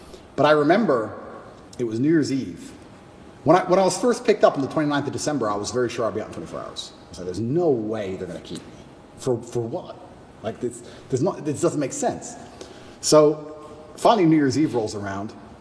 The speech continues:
and, uh, I'm sitting in the, in the jail cell by myself. And in Romanian jail,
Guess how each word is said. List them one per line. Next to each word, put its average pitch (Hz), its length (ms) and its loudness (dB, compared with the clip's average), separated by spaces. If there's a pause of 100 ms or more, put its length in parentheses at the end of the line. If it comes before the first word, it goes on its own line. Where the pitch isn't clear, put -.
(720)
and, 113 240 -2
uh, 104 300 -2
I'm 113 100 -6
sitting 151 300 0
in 123 120 0
the, 110 200 -4
in 113 120 -8
the 107 60 -6
jail 104 260 -4
cell 98 240 -4
by 101 160 -4
myself. 95 600 -8 (680)
And 131 140 0
in 131 80 0
Romanian 156 500 6
jail, 147 380 4